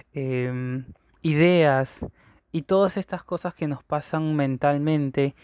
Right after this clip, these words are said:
en el cual nos sentimos mal, nos sentimos bien, que nos sentimos un poco atareados por lo que está sucediendo,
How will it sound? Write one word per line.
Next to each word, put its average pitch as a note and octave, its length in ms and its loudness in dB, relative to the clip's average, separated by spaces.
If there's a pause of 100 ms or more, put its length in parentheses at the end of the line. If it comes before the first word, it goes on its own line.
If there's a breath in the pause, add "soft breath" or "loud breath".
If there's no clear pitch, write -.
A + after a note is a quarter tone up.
(220 loud breath)
en D3 160 -2
el C#3 220 -2
cual D#3 320 2
nos D#3 100 0
sentimos C#3+ 500 -6
mal, D3+ 320 4
nos C#3 140 0
sentimos C3 440 -2
bien, D3+ 480 2
que C#3 120 -6
nos C3+ 160 -4
sentimos C#3 480 -6
un C#3+ 140 -6
poco C#3+ 580 -2 (580 soft breath)
atareados D3 640 2
por C#3 160 -6
lo B2+ 80 -6
que - 80 -16
está C#3 160 -8
sucediendo, C#3 1160 0